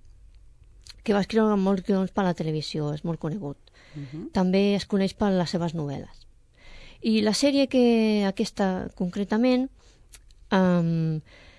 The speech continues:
Speaker 1: la crítica, doncs, des del primer dia que es va estrenar, que va ser el juliol del dos mil setze, eh, ha estat molt favorable.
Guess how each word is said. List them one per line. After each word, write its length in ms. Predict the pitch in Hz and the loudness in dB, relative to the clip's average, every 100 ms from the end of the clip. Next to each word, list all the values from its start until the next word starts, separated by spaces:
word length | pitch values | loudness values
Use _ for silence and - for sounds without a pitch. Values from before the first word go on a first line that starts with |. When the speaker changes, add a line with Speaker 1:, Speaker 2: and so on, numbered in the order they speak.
| - - - | -20 -14 -2
Speaker 1:
la 180 | 196 196 | 0 2
crítica, 540 | 220 220 254 247 - | 0 0 2 2 0
doncs, 460 | - 185 185 175 - | -4 0 0 0 -2
des 160 | 185 190 | 0 2
del 140 | 185 | 2
primer 220 | 190 190 208 | 2 0 2
dia 160 | 226 | 0
que 80 | 226 | 0
es 80 | 196 | -2
va 80 | 196 | -4
estrenar, 560 | - 196 226 277 226 | -4 -2 0 0 -2
que 100 | 185 | 0
va 120 | 180 175 | -2 0
ser 100 | 190 | 0
el 80 | 185 | 0
juliol 280 | 185 180 180 | 0 0 0
del 140 | 170 | -2
dos 160 | 175 170 | -2 -2
mil 160 | 180 - | -4 -6
setze, 360 | 226 214 262 | -8 -6 -8
eh, 760 | 311 - - - - - _ 214 | -8 -12 -20 -20 -20 -20 _ -2
ha 340 | 190 185 175 202 | 0 2 0 -2
estat 220 | - 214 | 0 2
molt 180 | 214 - | 2 2
favorable. 640 | 165 151 151 143 147 | 0 0 -2 -2 -6